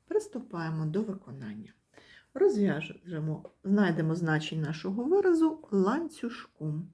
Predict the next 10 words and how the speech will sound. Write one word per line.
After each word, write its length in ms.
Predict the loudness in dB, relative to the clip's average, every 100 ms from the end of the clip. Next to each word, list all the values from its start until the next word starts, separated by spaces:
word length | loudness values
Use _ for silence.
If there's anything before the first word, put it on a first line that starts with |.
| _ _ -20 -20 -20 -20 -4
Перша 380 | 0 0 0 -2
дія — 460 | 2 4 4 2 -4
це 180 | -10 -2
дія 300 | 0 2 2
множення 500 | 4 4 2 0 0
в 60 | 0
дужках. 680 | 0 -8 -14 -14 -14 -16 _ _ _ -20 -20 _ _ _ _ _
Інші 400 | -2 0 0 -2
дії 300 | 0 4 6
переписали. 1080 | 4 0 0 0 -2 -8 -6 -6 -6 -4 -6